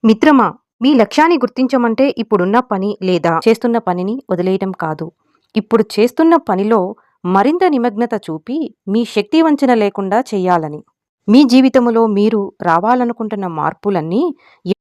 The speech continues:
ఎవరో తెస్తారని కాచుకూర్చోవడం కాదు మిత్రమా. నీ జీవితంలో మార్పు రావాలి అంటే మారాల్సింది నువ్వు, మార్పు రావాల్సింది నీలో, కోవాల్సింది నువ్వు. ఆ మార్పు ఏమిటో తెలుసుకోవాలనుకుంటున్నావా మిత్రమా? ప్రశాంతంగా కళ్ళు మూసుకుని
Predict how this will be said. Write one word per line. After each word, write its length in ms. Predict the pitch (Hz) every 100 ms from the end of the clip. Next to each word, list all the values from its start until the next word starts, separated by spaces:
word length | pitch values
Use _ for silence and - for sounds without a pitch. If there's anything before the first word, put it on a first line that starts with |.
| _ 208
ఎవరో 280 | 208 269 320
తెస్తారని 540 | 269 - 254 240 233
కాచుకూర్చోవడం 880 | 226 165 202 220 214 - 202 196 202
కాదు 300 | - 165 185
మిత్రమా. 520 | 180 - 180 160 143 - _ _ 190
నీ 160 | 247
జీవితంలో 640 | 285 302 285 254 240 226
మార్పు 340 | 208 175 202 240
రావాలి 520 | 208 185 185 202 196
అంటే 240 | 165 208
మారాల్సింది 720 | 208 165 165 196 202 185 170 254
నువ్వు, 560 | 190 165 147 165 151 -
మార్పు 340 | 165 185 - 240
రావాల్సింది 760 | 202 180 185 185 - 175 208
నీలో, 440 | 208 175 190 170 139 - _ -
కోవాల్సింది 640 | 220 202 190 190 196 196
నువ్వు. 460 | 233 175 156 165 139 _ - - - -
ఆ 80 | 202
మార్పు 360 | 180 165 - 175
ఏమిటో 420 | 165 160 156 220 _ _ _ -
తెలుసుకోవాలనుకుంటున్నావా 1120 | 208 196 - 190 175 170 165 170 165 165 160 165
మిత్రమా? 460 | 170 - 175 269 - - - _ -
ప్రశాంతంగా 680 | 247 302 330 285 233 185 180
కళ్ళు 300 | 185 180 185
మూసుకుని 560 | 185 180 - 156 156